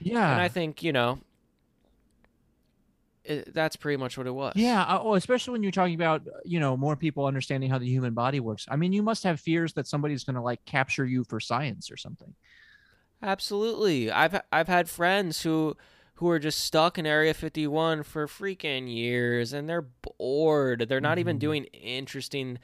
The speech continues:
Speaker 2: uh, dissections there. They're really just trying to, like, poke your eye and see how far you can see, and it's like,
Speaker 1: Mm.
Speaker 2: "Guys,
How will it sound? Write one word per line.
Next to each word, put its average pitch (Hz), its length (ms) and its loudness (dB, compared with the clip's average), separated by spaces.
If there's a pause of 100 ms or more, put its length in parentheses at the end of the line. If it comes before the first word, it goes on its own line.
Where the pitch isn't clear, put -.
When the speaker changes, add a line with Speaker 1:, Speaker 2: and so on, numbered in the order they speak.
(440)
Speaker 2:
uh, 117 280 0
dissections 123 800 -2
there. 101 340 0
They're 113 180 0
really 156 320 0
just 135 300 -4
trying 135 340 -4
to, 127 140 0
like, 120 340 -2
poke 131 320 -2
your 131 160 2
eye 117 400 6
and 113 220 0
see 123 160 -6
how 117 100 2
far 104 400 2
you 110 160 0
can 110 160 -8
see, 110 320 -8
and 107 100 -6
it's 107 200 -8
like, 110 160 -4
Speaker 1:
Mm. 143 80 2
Speaker 2:
"Guys, 107 400 2